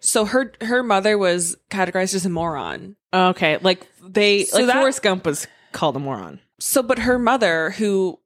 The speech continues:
Speaker 1: who was first in Willowbrook at eighteen months old.
Speaker 2: How do they know
Speaker 1: Well,
Speaker 2: an
Speaker 1: she just,
Speaker 2: I Q of a
Speaker 1: she was
Speaker 2: baby?
Speaker 1: not yet walking or talking at that age.
Speaker 2: Oh.
Speaker 1: And they took her little I Q,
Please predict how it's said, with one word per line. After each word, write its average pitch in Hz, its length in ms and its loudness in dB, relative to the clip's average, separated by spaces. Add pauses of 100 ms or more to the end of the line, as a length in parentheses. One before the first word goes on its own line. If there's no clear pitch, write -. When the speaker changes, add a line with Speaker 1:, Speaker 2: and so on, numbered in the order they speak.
(140)
Speaker 1:
who 208 140 -2
was 196 400 -4 (200)
first 220 400 2
in 214 60 -2
Willowbrook 196 540 2
at 170 220 0 (120)
eighteen 196 520 -2
months 175 280 -4
old. 139 420 -6 (260)
Speaker 2:
How - 140 -14
do 240 80 -8
they 262 140 -6
know 180 440 -6
Speaker 1:
Well, 240 60 2
Speaker 2:
an 254 60 4
Speaker 1:
she 262 160 2
just, - 240 2
Speaker 2:
I - 20 0
Q 208 160 4
of 156 80 2
a 156 60 2
Speaker 1:
she - 160 2
was 262 180 2
Speaker 2:
baby? 233 60 -4
Speaker 1:
not 233 240 2
yet 247 160 2
walking 202 360 0
or 185 80 -4
talking 180 460 -6
at 175 80 -12
that 160 140 -4
age. 73 120 -4
Speaker 2:
Oh. 139 440 -2 (240)
Speaker 1:
And 214 100 0
they 214 80 2
took 226 280 -2
her 247 120 0
little 220 220 0
I 190 80 2
Q, 196 640 0